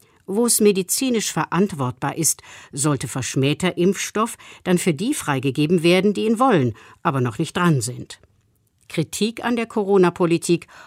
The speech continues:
äußert die Volksstimme aus Magdeburg. „Deutschland erreicht die Impfziele nicht. Ein selbstverschuldetes Versagen. Neben Lieferproblemen beim Impfstoff herrscht immer noch organisatorisches Chaos.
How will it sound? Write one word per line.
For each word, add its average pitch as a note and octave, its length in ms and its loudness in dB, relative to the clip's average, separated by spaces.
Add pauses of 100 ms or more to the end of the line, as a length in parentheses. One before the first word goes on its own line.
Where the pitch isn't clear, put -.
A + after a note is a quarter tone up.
(140)
äußert F#3 340 2
die D#3 80 0
Volksstimme C#3+ 720 -2
aus - 160 -2
Magdeburg. C#3+ 680 -4 (680)
„Deutschland A3 560 2
erreicht C#3 540 -2
die C#3+ 80 -6
Impfziele C3 640 -2
nicht. B2+ 300 0 (300)
Ein E3 220 4
selbstverschuldetes C#3+ 1200 -2
Versagen. C#3 640 -2 (180)
Neben F3 360 6
Lieferproblemen C3+ 1080 2
beim C3+ 180 0
Impfstoff F#3+ 560 0 (420)
herrscht A3 320 -2
immer C4 240 4
noch G3+ 260 2
organisatorisches E3+ 1120 2
Chaos. - 480 -6